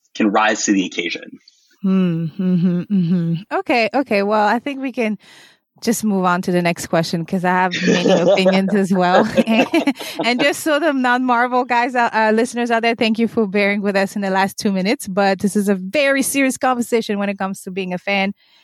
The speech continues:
Speaker 2: And, um, I know he's, and my husband also mentioned that we only know so much about the Marvel heroes. There's so many more out there that are much more powerful.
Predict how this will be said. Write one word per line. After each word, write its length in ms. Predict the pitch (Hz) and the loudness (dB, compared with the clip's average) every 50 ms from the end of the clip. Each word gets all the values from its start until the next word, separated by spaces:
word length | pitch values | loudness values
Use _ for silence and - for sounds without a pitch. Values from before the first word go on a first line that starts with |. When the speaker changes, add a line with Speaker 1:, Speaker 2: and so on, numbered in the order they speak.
| _ _ _ | _ _ _
Speaker 2:
And, 300 | - 196 196 196 196 190 - | -4 0 0 2 2 0 0
um, 360 | - 190 190 185 180 180 180 - | 0 2 2 4 4 2 2 0
I 160 | - 202 214 233 | -2 -2 0 0
know 160 | 247 254 262 | 0 2 2
he's, 280 | 262 240 233 214 - 233 | 2 2 0 0 -2 -2
and 100 | 214 214 | 0 0
my 80 | 202 | 2
husband 260 | 208 214 214 208 202 196 | 2 0 0 0 0 0
also 220 | 190 202 - 202 | 0 0 0 0
mentioned 340 | 185 180 190 - 202 185 185 | 0 0 0 0 0 0 0
that 100 | 175 175 175 | -2 -2 -2
we 120 | 175 202 202 | -2 -2 0
only 200 | 202 202 196 202 | 0 2 2 2
know 200 | 190 185 175 175 | 0 0 -2 -2
so 160 | - - 196 | -2 -2 0
much 220 | 185 180 180 - | 0 0 0 0
about 180 | 202 180 180 170 | -2 -2 -2 -2
the 80 | 175 180 | -2 -2
Marvel 320 | 170 160 165 175 190 214 | 0 0 0 0 0 2
heroes. 380 | 208 226 220 214 214 226 220 196 | 2 2 2 2 2 0 0 0
There's 160 | 185 175 - | 0 -2 0
so 180 | - 196 185 | 0 0 0
many 180 | 185 185 190 185 | 0 0 0 0
more 240 | 175 170 165 170 175 | 2 2 2 2 2
out 200 | 185 196 202 - | 2 0 0 0
there 160 | 208 208 208 | 0 0 0
that 120 | 190 180 | 0 -4
are 100 | 175 170 | -6 -6
much 300 | 170 180 175 175 - - | -6 -4 -4 -4 -4 -2
more 80 | 185 175 | -4 -2
powerful. 540 | - - 165 165 185 - - 247 262 294 | -2 0 0 0 0 0 0 0 0 -2